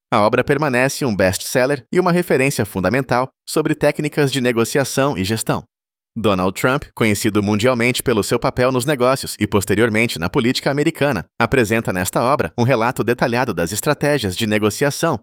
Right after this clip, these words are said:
que utilizou para construir seu império empresarial no setor imobiliário. Com um estilo pragmático, direto e acessível, Trump oferece uma visão íntima do mundo corporativo, revelando como lidar de maneira eficaz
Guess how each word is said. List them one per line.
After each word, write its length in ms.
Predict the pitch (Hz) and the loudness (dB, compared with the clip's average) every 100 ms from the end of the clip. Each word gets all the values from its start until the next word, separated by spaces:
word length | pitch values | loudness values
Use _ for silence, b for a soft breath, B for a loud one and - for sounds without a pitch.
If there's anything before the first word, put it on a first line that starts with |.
| _ | _
que 120 | - | 0
utilizou 460 | 110 135 147 110 131 | 2 2 2 2 0
para 200 | 98 85 | 0 -2
construir 480 | - 101 - 120 127 | -2 -2 2 2 2
seu 180 | - 147 | 0 0
império 380 | 156 143 147 | 0 0 2
empresarial 680 | 143 170 170 147 139 120 135 - | 0 0 0 0 0 0 -2 -4
no 80 | 175 | -2
setor 340 | 156 - 147 | -2 2 0
imobiliário. 560 | 98 78 87 107 107 71 _ _ - | 0 -2 -2 -2 -2 -6 _ _ -2
Com 180 | 117 101 | 0 2
um 120 | 113 | 0
estilo 340 | 101 - 117 | 0 0 0
pragmático, 640 | 85 107 127 120 139 - 90 | 0 0 0 0 -2 -4 -2
direto 420 | 101 104 123 - | 0 0 0 -2
e 80 | 85 | -2
acessível, 560 | 90 143 - 123 143 - _ | -2 -2 0 0 0 -4 _
Trump 260 | - 170 170 | -2 0 2
oferece 460 | 156 151 113 120 - | 0 2 2 0 0
uma 160 | 151 | -2
visão 320 | 151 131 165 156 | 0 0 0 0
íntima 320 | 175 - 147 | -2 -2 -2
do 140 | 135 | 0
mundo 220 | 107 101 | 0 0
corporativo, 720 | 92 90 - 95 104 151 90 80 _ - | 0 -2 0 -2 0 -2 -2 -4 _ 0
revelando 480 | 101 123 110 110 | 2 2 2 0
como 240 | 92 107 110 | 0 0 0
lidar 340 | 107 107 120 | 0 0 -2
de 100 | 120 | -2
maneira 340 | 123 107 110 92 | -2 0 0 0
eficaz 540 | 92 - 120 123 - | -2 -2 -2 -4 -6